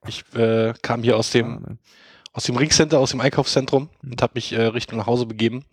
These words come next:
Speaker 1: Und dann liefen vor mir, die kamen gerade aus dem S-Bahnhof, äh, so eine kleine Gruppe von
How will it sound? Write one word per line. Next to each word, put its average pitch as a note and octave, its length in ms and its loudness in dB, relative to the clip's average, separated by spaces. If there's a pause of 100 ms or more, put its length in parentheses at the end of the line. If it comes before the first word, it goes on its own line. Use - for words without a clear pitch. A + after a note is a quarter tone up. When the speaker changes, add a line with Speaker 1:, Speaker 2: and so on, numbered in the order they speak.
(160)
Speaker 1:
Und A2 280 -6
dann G#2+ 320 0 (1000)
liefen C#3 220 -2
vor F3 220 4
mir, E3+ 140 4
die D3 80 4
kamen D3+ 220 2
gerade C3+ 200 6
aus C3 120 2
dem C#3+ 120 -6
S-Bahnhof, C3 500 0
äh, B2 160 4
so A#2+ 100 -8
eine A#2 140 -4
kleine C3 240 0
Gruppe C3+ 160 -10
von A#2+ 240 -4